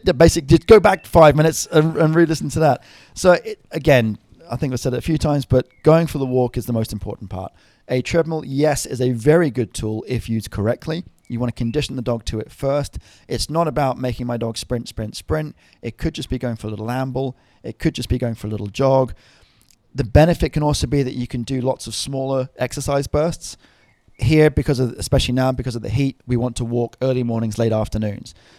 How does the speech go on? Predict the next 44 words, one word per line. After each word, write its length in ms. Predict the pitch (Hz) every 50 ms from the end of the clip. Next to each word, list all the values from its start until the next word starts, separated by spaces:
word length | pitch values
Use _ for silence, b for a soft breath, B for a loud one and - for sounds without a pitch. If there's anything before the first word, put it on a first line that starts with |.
| b b
So, 280 | b - - 123 117 - _ _ _ -
and 140 | 131 127 131
they 140 | 131 135
tend 240 | 123 - 143 123 120
to 40 | -
be 60 | 123
slightly 320 | 110 - - 113 110 - 110
longer 280 | 113 113 113 107 107
walks 360 | 107 110 110 101 - - -
'cause 160 | - - - 110
we 80 | 110
can't 340 | - - - 135 123 117 -
use 200 | 117 110 98 -
the 80 | 113 113
middle 180 | 113 104 107
of 120 | 98 95 104
the 60 | 107
day. 340 | 92 110 101 98 - - _ b b b b b b b b b b
Whereas 280 | 135 139 135 127 123
on 80 | 135 123
a 60 | 120
treadmill, 480 | - - 233 - - 143 120 120 123 - -
you 160 | - 120 120
can. 400 | - - 156 147 123 107 101 110
So 100 | - -
at 60 | 143 139
least 160 | 147 - -
you 60 | 147
can 80 | 143 131
do 100 | 131 120
shorter 320 | - - 123 117 - 117
bursts 420 | 92 123 120 117 113 107 - -
if 140 | - 107 -
you 60 | 117
wanted 320 | 107 113 110 104 - - -
to, 120 | - 104 101
which 180 | 110 - - _ _ _ _
can 140 | - 127 117
also 180 | 107 - -
be 60 | 117
better 240 | 107 - 101 - 104
for 100 | - 104
the 80 | 104 95
dogs. 340 | - 104 98 - - -